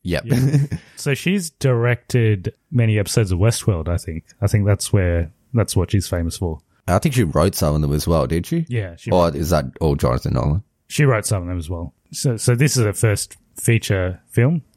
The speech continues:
Speaker 2: that she's directing. Uh, this one is also written by Jonathan Nolan. So it's starring Hugh Jackman, Rebecca Ferguson,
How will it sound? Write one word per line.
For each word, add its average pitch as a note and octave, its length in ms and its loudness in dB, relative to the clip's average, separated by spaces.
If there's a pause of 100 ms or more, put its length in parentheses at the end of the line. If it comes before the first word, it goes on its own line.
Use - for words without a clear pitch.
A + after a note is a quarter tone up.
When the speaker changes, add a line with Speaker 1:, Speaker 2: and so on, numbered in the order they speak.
Speaker 2:
that G2+ 140 -4
she's G#2 140 -2
directing. G#2+ 480 0 (460)
Uh, A2 120 0
this B2 180 2
one D3 160 2
is B2 180 -2
also B2 380 0
written G#2 320 0
by F#2+ 140 0
Jonathan F#2 380 -4
Nolan. A2+ 340 -2 (640)
So B2+ 140 0
it's G#2+ 100 -2
starring C3 320 0
Hugh A#2 100 2
Jackman, C3 600 0
Rebecca A2 400 0
Ferguson, B2 720 0